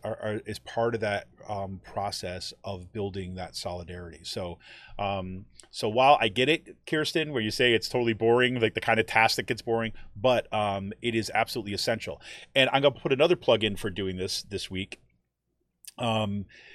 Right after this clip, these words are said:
I, I, one of the things that, that has frustrated me too as well, just as, you know, this is just kind of, like, as an individual trying to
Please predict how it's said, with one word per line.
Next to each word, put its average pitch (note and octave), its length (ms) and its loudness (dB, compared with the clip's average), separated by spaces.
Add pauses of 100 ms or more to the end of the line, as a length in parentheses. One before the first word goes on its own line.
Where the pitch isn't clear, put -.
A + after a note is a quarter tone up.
(400)
I, - 140 -4 (140)
I, - 80 -20 (800)
one C3 320 2
of G#3+ 60 4
the F#3+ 100 4
things D#3 300 4
that, B2 260 4 (200)
that A2+ 120 4
has A2 140 2
frustrated A#2+ 560 2
me G#2 220 -2
too G#2 260 -8
as G2 160 -6
well, G2 320 2
just C#3 260 -4
as, B2 240 2
you C3+ 100 -8
know, A#2 100 2
this C#3+ 140 -2
is - 40 -2
just C#3 160 -4
kind C4 140 0
of, G#2 60 0
like, G#2+ 160 0
as G2+ 460 0
an G#2 200 -6
individual G2 960 -2
trying A2 460 0
to G2 360 -6